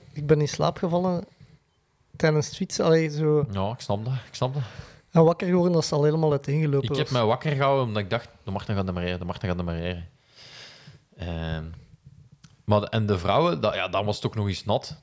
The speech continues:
Speaker 2: Dan kun je al helemaal niet koersen op dat ding. Maar ja, dan, dan komen er wel meer gaten, denk ik. Maar daar was eigenlijk, daar waren al veel verschillen na het fietsen. Ehm,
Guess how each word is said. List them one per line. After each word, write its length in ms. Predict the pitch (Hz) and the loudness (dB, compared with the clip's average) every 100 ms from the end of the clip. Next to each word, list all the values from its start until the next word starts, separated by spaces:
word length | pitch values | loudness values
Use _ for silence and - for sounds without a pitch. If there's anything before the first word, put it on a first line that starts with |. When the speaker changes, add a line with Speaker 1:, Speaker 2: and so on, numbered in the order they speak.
| - | -6
Speaker 2:
Dan 120 | 95 | -2
kun 140 | 117 | 0
je 60 | 98 | 2
al 80 | 95 | 2
helemaal 420 | 92 87 90 107 | 2 0 0 -2
niet 160 | 123 - | -4 -6
koersen 260 | 131 - | -6 -4
op 100 | 127 | -4
dat 140 | 127 117 | -4 -2
ding. 200 | 131 135 | -2 -2
Maar 140 | 104 | 0
ja, 120 | 101 | 0
dan, 260 | 95 90 87 | 0 -2 -4
dan 280 | - 90 87 - | -6 -6 -6 -12
komen 260 | - 104 95 | 2 2 2
er 140 | 85 | 0
wel 200 | 90 98 | 0 0
meer 300 | 98 92 90 - | -2 -4 -6 -12
gaten, 420 | - 92 90 - | -6 -2 -2 -2
denk 180 | - 71 | -6 -8
ik. 120 | 139 - | -8 -2
Maar 120 | 95 | 2
daar 160 | 92 | 2
was 180 | 87 110 | 2 0
eigenlijk, 320 | 117 160 139 | 0 -2 -4
daar 140 | 107 92 | -2 2
waren 200 | 104 151 | 2 2
al 120 | 143 | 0
veel 180 | 101 101 | 0 0
verschillen 500 | 92 - 127 151 160 - - - - - - | -2 -4 -4 -4 -6 -12 -20 -20 -20 -20 -12
na 140 | - 98 | 0 0
het 120 | 92 | 2
fietsen. 380 | - 127 - 80 _ _ _ _ _ _ _ _ _ _ _ _ - | -4 -6 -8 -10 _ _ _ _ _ _ _ _ _ _ _ _ -4
Ehm, 560 | 87 80 82 85 85 | -2 0 -2 -4 -4